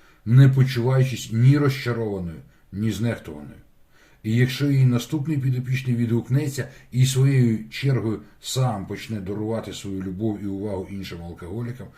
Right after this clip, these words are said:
то навіть якщо нічого від цієї любові та уваги не дістанеться наставникові, то й все одно буде щасливий.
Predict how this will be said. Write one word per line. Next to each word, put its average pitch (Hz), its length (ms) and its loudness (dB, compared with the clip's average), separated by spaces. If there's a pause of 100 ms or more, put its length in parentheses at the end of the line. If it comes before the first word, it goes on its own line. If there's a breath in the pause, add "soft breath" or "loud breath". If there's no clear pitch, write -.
(260 loud breath)
то 113 100 -8
навіть 117 240 0
якщо 117 280 -2
нічого 117 520 2
від 95 180 -8
цієї 104 400 -6
любові 92 440 -6
та 90 140 -12
уваги 90 460 -10
не 82 60 -14
дістанеться 87 640 -14 (360 loud breath)
наставникові, 110 760 -4 (560 soft breath)
то 98 160 -4
й 98 40 -2
все 113 260 -4
одно 113 200 -6
буде 95 220 -10
щасливий. 85 540 -14